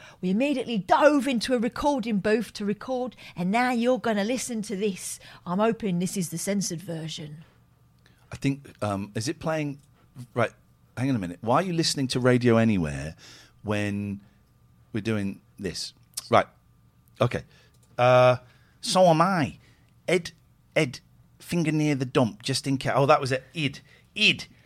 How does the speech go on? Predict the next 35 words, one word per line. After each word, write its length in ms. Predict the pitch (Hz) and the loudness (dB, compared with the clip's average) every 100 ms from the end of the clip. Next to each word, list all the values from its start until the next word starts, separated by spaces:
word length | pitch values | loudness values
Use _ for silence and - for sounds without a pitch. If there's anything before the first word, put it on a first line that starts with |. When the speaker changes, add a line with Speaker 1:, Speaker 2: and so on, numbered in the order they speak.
| _ | _
Speaker 2:
finger 360 | - 170 190 185 | -10 -2 0 2
near 180 | 175 160 | 2 2
the 100 | 156 | 0
dump, 420 | - 156 143 - | -2 -2 -2 -2
just 260 | 156 - | -4 -2
in 120 | 160 143 | -4 -4
case, 320 | 156 127 - | -2 -4 -4
but 140 | 113 | -6
I 60 | - | -6
think 300 | - 160 147 | -2 -2 -2
I 80 | 123 | 0
got 220 | 143 123 | 0 2
'em 100 | 131 | 4
all. 420 | 120 101 80 - _ - - | 4 2 -2 -10 _ -10 0
Speaker 1:
Okay, 400 | 269 269 226 208 | 0 0 -4 -2
we 120 | 226 | -4
phoned 420 | - 285 269 220 | -2 0 2 0
up 260 | 185 - - - - | -4 -4 -14 -16 -6
and 120 | 220 | 0
I 60 | 233 | 2
had 100 | 214 | 0
a 40 | |
bit 180 | 240 226 | 0 -2
of 60 | |
sport 420 | - - 277 226 226 | -2 0 2 2 -2
with 140 | 247 | -4
a 40 | |
lady 360 | 247 240 226 208 | -2 -2 0 0
that 180 | 349 254 | -2 -4
answered, 480 | 226 214 - 185 175 - - | -4 -4 -6 -8 -8 -12 -12
and 160 | 233 | -8
this 140 | 269 226 | -4 -4
is 120 | 208 | -2
what 140 | 240 | 2
happened. 440 | 254 247 214 180 | 2 0 -6 -4